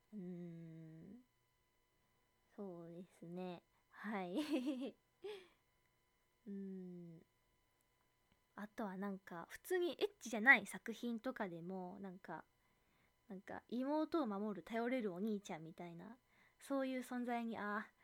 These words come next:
ー、かっこいいな、みたいな。<laughs>いいな、みたいな、結構イメージも抱きますよね。はい、なんか、なんだろう。なんか、うーん。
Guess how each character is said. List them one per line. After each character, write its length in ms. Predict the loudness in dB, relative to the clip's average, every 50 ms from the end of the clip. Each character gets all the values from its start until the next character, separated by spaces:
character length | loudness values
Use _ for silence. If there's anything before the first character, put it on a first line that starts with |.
| -20 -20 -20 -20 _ _
ー、 40 | -8
か 80 | -8 -8
っ 20 | _
こ 140 | 2 4 4
い 140 | 4 4 4
い 40 | 10
な、 180 | 12 12 12
み 100 | 12 10
た 120 | 6 6 6
い 60 | 10
な。 80 | 12 12
<laughs> 1000 | 10 10 8 0 -16 -20 _ _ _ _ _ -16 -14 -14 -14 -14 -14 -14 -10 -2 0
い 160 | 2 2 10
い 40 | 12
な、 200 | 12 12 12 12
み 100 | 12 6
た 140 | 0 -4
い 80 | -4 -6
な、 220 | -6 -6 -8 -10 -12 _ _ _ _
結 180 | -10 -10 -10 -10 _ -8
構 360 | -4 -2 -2 -2 -4 -6 -10 _ _ _ -4
イ 100 | 0 2
メ 200 | 4 4 4 4
ー 40 | 2
ジ 140 | 0 -4 -6
も 180 | -6 -6 -4
抱 200 | -4 -2 -2 -4
き 160 | -4 -2 -2
ま 180 | -2 -2 -4 -6
す 160 | -8 -10 -12 -12
よ 80 | -10 -8
ね。 220 | -8 -8 -10 -10 -14 _ -20 -20 -20 -20 -20 _ _
は 160 | -8 -6 -4
い、 60 | -2 -2
な 100 | -2 -4
ん 60 | -4
か、 280 | -4 -2 -2 -2 -2 -6 _ _ _ _ _ _
な 100 | -8 -6
ん 60 | -6
だ 80 | -4 -6
ろ 160 | -6 -6 -8 -12 _ _ _ _ _ _ _ _ _ _ _ _ _ _ _ _ _ _
う。 40 | -8
な 100 | -8 -6
ん 40 | -8
か、 200 | -8 -6 -6 -4 -4
う 20 |
ー 40 | -4
ん。 760 | -4 -4 -6 -6 -8 -8 -8 -8 -10 -10 -12 -12 -12 -14 -16